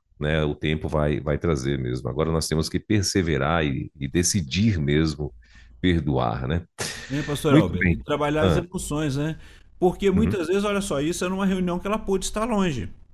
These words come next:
Speaker 1: Uhum.
Speaker 2: Agora imagine, hoje nós temos as famílias já, hum, mais reduzidas, né? Agora imagine naquelas famílias que tinham quatro, cinco, dez irmãos.
Speaker 1: E se fosse
Speaker 2: É.
Speaker 1: uma reunião de trabalho, né?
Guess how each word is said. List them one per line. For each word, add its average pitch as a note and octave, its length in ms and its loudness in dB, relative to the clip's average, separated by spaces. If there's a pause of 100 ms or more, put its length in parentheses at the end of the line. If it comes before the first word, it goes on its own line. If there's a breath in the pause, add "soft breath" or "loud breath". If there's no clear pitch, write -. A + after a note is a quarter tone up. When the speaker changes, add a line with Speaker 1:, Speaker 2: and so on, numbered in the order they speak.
(500)
Speaker 1:
Uhum. A2 240 -2
Speaker 2:
Agora D3+ 140 2
imagine, D#3+ 520 -2
hoje E3+ 300 2
nós E3 160 -4
temos D#3+ 220 -4
as D#3+ 120 -2
famílias D3 460 -2
já, C#3+ 180 -4 (240 loud breath)
hum, C3 200 -4
mais B2 260 2
reduzidas, C3+ 600 2
né? B2 60 2
Agora C#3 180 0
imagine D#3 320 -2
naquelas E3+ 400 -4
famílias D#3 460 -4
que D#3 120 -8
tinham C#3+ 360 -6 (320 loud breath)
quatro, D#3+ 340 0
cinco, D#3+ 340 -4
dez D3+ 340 2
irmãos. C#3 580 0 (800)
Speaker 1:
E C#3+ 80 4
se G3 120 0
fosse F#3 240 6
Speaker 2:
É. - 20 2
Speaker 1:
uma D3+ 100 8
reunião C#3 300 8
de C3 80 0
trabalho, G#2 480 4
né? C3 120 0